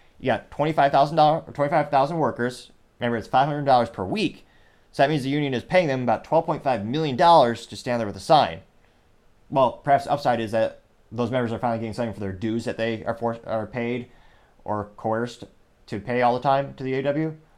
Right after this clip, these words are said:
Granted, they'll never get the money back that they give all the politicians that created these problems to begin with, but nevertheless, they're getting some of that money back. So, I don't know, if I was a union member, I don't know what they get paid per week before the strike, but given the effort input for this,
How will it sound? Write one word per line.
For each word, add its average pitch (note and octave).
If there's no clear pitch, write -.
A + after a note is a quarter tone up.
Granted, C#3+
they'll B2+
never A#2+
get A#2
the G#2+
money A#2
back A2+
that A2
they G2+
give A2
all G#2+
the G2
politicians A2
that G2+
created A2+
these G2+
problems A2+
to -
begin D#3
with, C3
but -
nevertheless, D#3+
they're D3
getting C3
some A#2+
of -
that A2+
money G2
back. A#2+
So, G#2
I -
don't B2+
know, G#2
if G2+
I B2
was A2
a A2
union A2+
member, G#2+
I G#2+
don't A2+
know A2+
what A2
they G#2
get G#2
paid A2+
per G#2+
week G2+
before A2+
the C3+
strike, E3
but -
given C#3+
the B2
effort C3+
input D3
for G#2+
this, G#2+